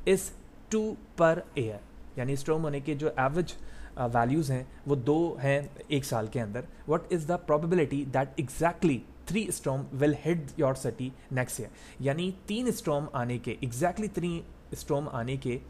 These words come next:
अगले साल पर क्या probability है? दो आ रहे हैं एक साल के अंदर, majorly हमने average देखा है, तीन आने के अगले साल पे क्या chances हैं? तो component हमें सबसे पहले figure out करना होगा। म्यू का मतलब यहाँ पर lambda ही है, अ, बाज,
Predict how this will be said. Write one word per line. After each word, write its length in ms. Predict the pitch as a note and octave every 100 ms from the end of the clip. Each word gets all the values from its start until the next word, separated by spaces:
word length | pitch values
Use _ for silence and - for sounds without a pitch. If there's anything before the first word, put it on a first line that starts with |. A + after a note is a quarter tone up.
| - -
अगले 200 | D3 F3
साल 300 | E3+ C#3 B2
पर 260 | B2 C3+ C#3+ - - -
क्या 340 | D3 C#3+ D#3
probability 800 | D#3 C#3+ A#2+ A#2 A2+ A2 G#2+ A#2
है? 220 | G#2 G2+ - - - -
दो 180 | A#2+ C#3+
आ 140 | C#3
रहे 120 | C#3
हैं 120 | D#3+ -
एक 140 | D#3
साल 220 | - D#3
के 100 | D3+
अंदर, 260 | D#3+ D#3 F#3+
majorly 460 | D3 C#3 C#3 D#3 D3+
हमने 240 | C3 C3
average 260 | C3 B2+ C3+
देखा 220 | C#3 C#3
है, 120 | E3 - - - - -
तीन 180 | G#3+ A3+
आने 220 | D#3 D#3
के 120 | E3
अगले 220 | C#3+ C#3+
साल 240 | C#3+ B2+ A#2+
पे 180 | C#3+
क्या 200 | D3 C3
chances 420 | A2+ A2+ G2+ - A2
हैं? 100 | - - - -
तो 80 |
component 420 | A#2 B2+ C#3 D#3 D#3+
हमें 120 | D3+
सबसे 240 | D3+ -
पहले 160 | D#3+ D3+
figure 240 | D#3 D3+
out 180 | D3+ D3+
करना 200 | D3+ D3+
होगा। 240 | D3+ D#3 -
म्यू 260 | C#3 F#3 F#3+
का 160 | F#3
मतलब 320 | C#3+ C3 C3+
यहाँ 160 | B2+ A#2
पर 140 | -
lambda 280 | B2 A2 A#2+
ही 240 | C#3+ D3 D3+
है, 120 | D#3
अ, 380 | - - - B2+
बाज, 380 | A#2 A#2 A#2+